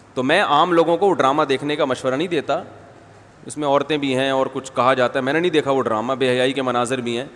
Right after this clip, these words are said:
لیکن میں ان لوگوں کو جو غلط چیزیں دیکھ رہے ہیں ان سے کہتا ہوں، "یار، کچھ دیکھنا ہی ہے تو پھر ادھر دیکھ لو۔" جو نہیں دیکھ رہے وہ کچھ بھی نہ دیکھیں، وہ پھر اس کے بعد پھر آگے بھی جائیں گے، وہ یہ دیکھ کے پھر وہ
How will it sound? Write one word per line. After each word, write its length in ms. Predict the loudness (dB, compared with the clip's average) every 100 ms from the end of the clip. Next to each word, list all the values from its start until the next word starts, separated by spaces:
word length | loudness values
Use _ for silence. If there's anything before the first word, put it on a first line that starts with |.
| -20 -20 -12
لیکن 200 | -8 -4
میں 100 | 0
ان 120 | 0
لوگوں 220 | 2 2 2
کو 120 | 2
جو 140 | 2
غلط 420 | 0 2 4 4
چیزیں 220 | 0 0 2
دیکھ 260 | 2 2
رہے 120 | 2
ہیں 80 | 0
ان 140 | 0 -2
سے 120 | 0
کہتا 260 | 0 2
ہوں، 60 | 2
"یار، 200 | 2 2 2
کچھ 240 | -2 -4 -16 -20 -20 -20 -20 -20 -20 -20 -8
دیکھنا 380 | 2 4 4 4
ہی 140 | 4
ہے 60 | 4
تو 120 | 4
پھر 120 | 4
ادھر 180 | 4 2
دیکھ 220 | 2 0
لو۔" 80 | -2
جو 120 | 0
نہیں 200 | 2 4
دیکھ 180 | 6 6
رہے 120 | 6
وہ 100 | 4 4
کچھ 160 | 2
بھی 80 | 2
نہ 80 | 2
دیکھیں، 320 | 2 2 0
وہ 80 | -2
پھر 160 | 0 -2 -6 -18 -20 -10
اس 180 | -6 -2
کے 120 | 2
بعد 180 | 4 4 4
پھر 140 | 0 -2 -2
آگے 240 | 4 4 6
بھی 120 | 4
جائیں 220 | 2 0
گے، 80 | -2
وہ 180 | -4 -2
یہ 120 | 0
دیکھ 240 | 0 0
کے 100 | 0
پھر 120 | 0 2
وہ 220 | 2